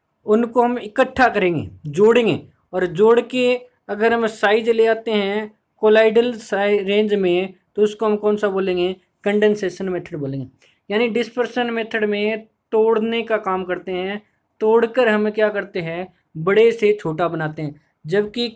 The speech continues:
कंडेंसेशन में हमें जोड़ने का काम करते हैं, उससे हम जिनका साइज है वन नैनोमीटर से छोटा होता है, यानी जो कोलाइड्स का रेंज है साइज की उससे कम होता है, और जोड़कर हम उस कोलाइड्स की रेंज में लेके आते हैं,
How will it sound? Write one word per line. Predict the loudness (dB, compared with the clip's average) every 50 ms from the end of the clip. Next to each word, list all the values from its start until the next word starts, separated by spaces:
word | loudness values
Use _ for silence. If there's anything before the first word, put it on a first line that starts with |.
| -2
कंडेंसेशन | 0 0 0 2 0 -2 -2 0 0 0 0 0 -2 -4 -4 -4
में | -4 -4 -4
हमें | -4 -4 -4 -4 -4 -4 -6 -8 -12 _ _ _ _ -14
जोड़ने | -14 -10 -4 2 4 4 4 4 4 2 2 2 2
का | 2 2
काम | 2 0 -2 -2 -2
करते | -4 -6 -6 -6 -6 -6
हैं, | -4 -4 -4 -4 -6 -8 -10 _ _ _ _ -8
उससे | -8 -6 -2 0 0
हम | 0 0 0 -2 -4 -8 -12 -12 _
जिनका | -4 -4 -2 -2 0 -2 -2
साइज | 0 0 0 0 0 2 4
है | 4 4 2 0 -8 _ _ _ _ _ _ 0
वन | 2 4 4 4
नैनोमीटर | 4 4 2 2 2 2 2 2 2 0 -2 -2
से | -2 -2 -4
छोटा | -2 -2 -2 -2 0 2 2
होता | 4 2 2 0 0 2
है, | 2 2 -2 -4 -6 _ _ _ -4 -2
यानी | 0 0 2
जो | 2 2 2
कोलाइड्स | 2 4 4 6 6 6 6 4 2 -2 -8 _ _ _ -4
का | 2 4 4 4 4 2 0 -4 -8 -16 -20 _ _ _ _ _ _
रेंज | -10 -4 0 2 2 4 4 2
है | 2 2 2 2 2 2 -2 -4 -10 _ _ -4
साइज | 2 4 4 4 4 2 0
की | -2 0 2 2 2
उससे | 0 -2 -4 -4 -2 -2 -2
कम | 0 2 2 2
होता | 2 2 0 2 2 2
है, | 2 2 2 -2 -4 _ _ -2
और | -2 0
जोड़कर | 4 4 4 4 4 4 4 4 4
हम | 4 2 0
उस | -2 -4 -4 -4 -6 -4
कोलाइड्स | 0 2 4 4 4 4 2 -2
की | -2 0
रेंज | 2 2 2 2
में | 2 2
लेके | 2 0 0 2 2
आते | 2 2 0 -2 -4
हैं, | -4 -4 -6